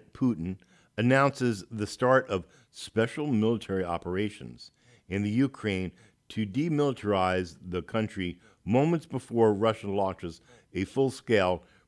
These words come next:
pre-dawn invasion by land, air, and sea, with bombings in ev-, in several cities amid international condemnation. That's when the war started.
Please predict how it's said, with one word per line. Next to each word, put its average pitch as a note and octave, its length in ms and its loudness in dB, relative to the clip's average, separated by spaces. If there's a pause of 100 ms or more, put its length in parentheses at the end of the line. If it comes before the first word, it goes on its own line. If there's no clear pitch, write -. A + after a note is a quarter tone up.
(100)
pre-dawn C#3 540 2
invasion A2+ 520 0
by G2 140 2
land, A#2 460 -2
air, G#2 220 2
and G2 120 -2
sea, D#2+ 340 -6 (340)
with F2+ 200 -2
bombings A#2 440 2
in E2+ 160 -6 (120)
ev-, A#2+ 200 0 (160)
in F#2+ 200 -2
several B2+ 360 -4
cities B2+ 500 -4 (360)
amid G2 340 0 (140)
international A#2+ 800 0 (220)
condemnation. A#2 920 0 (1800)
That's A2+ 260 2
when C3 120 6
the B2+ 80 6
war A#2 300 2
started. C#2+ 440 -8